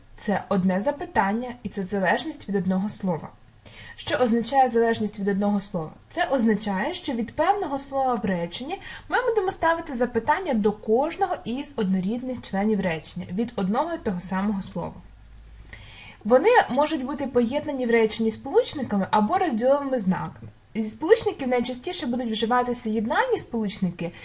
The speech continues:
і, й, та, інколи протиставні, а,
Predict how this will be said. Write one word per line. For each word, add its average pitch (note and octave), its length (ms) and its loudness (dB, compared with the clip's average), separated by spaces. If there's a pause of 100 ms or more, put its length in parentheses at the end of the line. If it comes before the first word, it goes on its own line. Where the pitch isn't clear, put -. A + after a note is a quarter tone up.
(220)
і, B3 80 -4
й, D4 640 2 (120)
та, A#3+ 360 4 (380)
інколи F#4 380 2
протиставні, A#3 920 -2
а, A3+ 240 -2